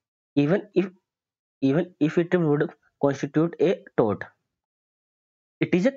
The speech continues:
complete defense। ये कंप्लीट डिफेंस है। But injury party has a remedy of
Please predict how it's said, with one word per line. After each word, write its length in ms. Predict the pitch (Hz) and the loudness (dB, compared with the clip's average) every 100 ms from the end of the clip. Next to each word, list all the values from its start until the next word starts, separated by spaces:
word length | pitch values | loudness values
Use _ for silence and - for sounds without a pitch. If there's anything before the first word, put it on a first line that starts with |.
| 160 | 0
complete 320 | 131 151 135 | 2 0 0
defense। 360 | 120 92 78 - - _ - | -2 -4 -6 -12 -20 _ -6
ये 120 | 135 160 | -4 -2
कंप्लीट 380 | - 120 151 | -2 -2 -2
डिफेंस 300 | 135 - 92 87 | -2 -2 -4 -6
है। 140 | - _ _ _ - | -14 _ _ _ -4
But 160 | 139 - - - _ _ - | -2 -2 -10 -20 _ _ -4
injury 260 | 143 175 185 | -2 0 0
party 200 | 151 170 | 0 0
has 120 | 147 | 0
a 60 | 170 | 0
remedy 360 | 139 127 139 | 0 0 0
of 40 | 151 | -2